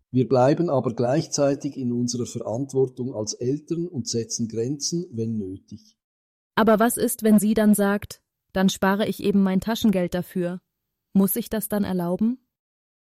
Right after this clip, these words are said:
Speaker 1: Das ist eine wunderbare Frage, denn hier kommt ein zweiter wichtiger Punkt ins Spiel.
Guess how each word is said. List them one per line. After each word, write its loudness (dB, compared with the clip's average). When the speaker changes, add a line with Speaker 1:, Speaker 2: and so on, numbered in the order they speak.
Speaker 1:
Das 2
ist 0
eine 4
wunderbare 2
Frage, 0
denn 2
hier 4
kommt 0
ein -4
zweiter -2
wichtiger -2
Punkt 0
ins -2
Spiel. -4